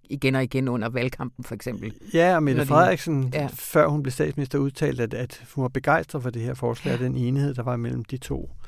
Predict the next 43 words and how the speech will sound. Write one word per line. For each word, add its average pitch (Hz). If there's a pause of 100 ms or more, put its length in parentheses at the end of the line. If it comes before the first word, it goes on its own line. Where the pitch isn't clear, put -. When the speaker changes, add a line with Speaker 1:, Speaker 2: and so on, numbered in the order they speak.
Speaker 1:
Ja. 143 (300)
Speaker 2:
parter, 110
ikke? 165
Speaker 1:
Ja. 175 (520)
Speaker 2:
Så, -
så 135
det 160 (200)
må 151
undre 143
ret 143
meget, 131
at 135
man, 123
øh, 117
ikke 139
greb 139 (100)
den, 151 (260)
øh, 120
både 165 (120)
for -
at 131
opnå 135
nogle, 131
nogle 120
hurtige 151
resultater, 143 (360)
men 123
også 123
for 143
at 127
sende 135
et 127
vigtigt 135
signal 127
om, 123
at, 233
Speaker 1:
Præcis. -
Speaker 2:
at -
man 127
tager 120
det 117
alvorligt, 107
ikke? 160